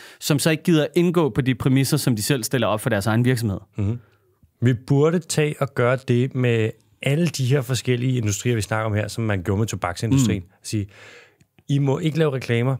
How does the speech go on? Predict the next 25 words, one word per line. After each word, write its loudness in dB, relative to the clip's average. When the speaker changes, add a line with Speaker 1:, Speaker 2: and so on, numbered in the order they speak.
Speaker 2:
på 0
alle 0
jeres 0
produkter, -2
der 2
Speaker 1:
Mm. 6
Speaker 2:
skal 2
ikke -2
reklamere -2
sandfærdigt -4
med, -2
hvad -2
I -2
gør. -2
Speaker 1:
Mm. 2
Speaker 2:
Og 0
jeres -2
lobbyister 0
får -4
ikke 0
adgang -4
til -10
politikerne -2
mere. -2
Speaker 1:
Ja. 0